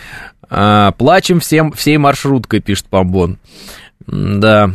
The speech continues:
«А наш новый губернатор Белгородской области разительно отличается от предыдущего, гораздо ближе к народу. Не завидую ему в сегодняшней ситуации», пишет Игорь В. А, вот.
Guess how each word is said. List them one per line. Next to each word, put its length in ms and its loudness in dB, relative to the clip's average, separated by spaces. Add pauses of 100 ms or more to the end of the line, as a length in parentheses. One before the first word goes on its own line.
(120)
«А 120 -2
наш 220 0
новый 260 2
губернатор 520 0
Белгородской 600 0
области 300 0
разительно 460 0
отличается 540 0
от 100 -2
предыдущего, 580 -2
гораздо 360 2
ближе 280 -2
к 80 -10
народу. 340 2
Не 140 0
завидую 400 2
ему 160 2
в 60 -4
сегодняшней 500 0
ситуации», 580 0
пишет 420 -2
Игорь 440 0
В. 440 0 (1300)
А, 600 -2
вот. 100 -8